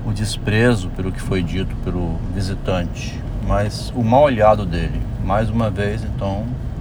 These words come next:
uma fala imaginária pra se desresponsabilizar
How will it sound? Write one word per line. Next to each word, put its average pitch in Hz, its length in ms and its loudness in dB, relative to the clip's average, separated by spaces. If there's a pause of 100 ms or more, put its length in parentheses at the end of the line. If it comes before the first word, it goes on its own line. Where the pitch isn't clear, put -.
(180)
uma 104 160 0
fala 104 260 4
imaginária 92 720 0 (1900)
pra 104 160 4
se - 180 -2
desresponsabilizar 113 1700 2